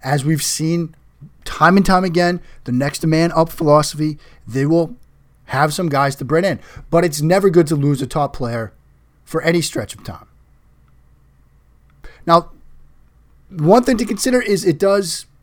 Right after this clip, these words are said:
give Edelman a little bit more time to sort of get into game shape. So there is that. And the fact of the matter is, look,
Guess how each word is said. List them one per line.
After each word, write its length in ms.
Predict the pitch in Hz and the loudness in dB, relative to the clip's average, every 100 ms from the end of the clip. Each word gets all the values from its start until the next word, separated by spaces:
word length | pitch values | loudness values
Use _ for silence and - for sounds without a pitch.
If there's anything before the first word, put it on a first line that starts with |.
| _ 135 | _ -16
give 220 | 113 170 180 | 2 4 6
Edelman 340 | 180 185 185 | 2 2 0
a 20 | |
little 260 | 156 143 165 | 0 2 4
bit 160 | 175 | 2
more 200 | 160 170 | 2 -2
time 260 | 170 151 156 | -2 -2 0
to 80 | 156 | -2
sort 160 | 175 | -4
of 140 | 151 113 | -6 -2
get 160 | 151 | -2
into 180 | 165 160 | 0 -2
game 300 | 139 147 156 | -2 -2 -2
shape. 320 | 135 370 359 - - - - - - - _ _ | -2 -2 -4 -8 -20 -20 -20 -20 -20 -20 _ _
So 200 | - 151 | -6 -2
there 220 | 143 156 | 0 2
is 220 | 156 175 147 | 2 2 2
that. 340 | 175 151 - _ - - - - _ _ _ _ _ _ _ - - | 0 -2 -8 _ -20 -20 -20 -20 _ _ _ _ _ _ _ -12 -2
And 160 | 165 | 0
the 80 | 170 | 0
fact 400 | - 202 202 202 | 0 0 0 -2
of 60 | 220 | -2
the 80 | |
matter 320 | 202 165 160 165 | 2 2 2 0
is, 180 | 151 | -2
look, 340 | 156 247 226 | -2 -2 -2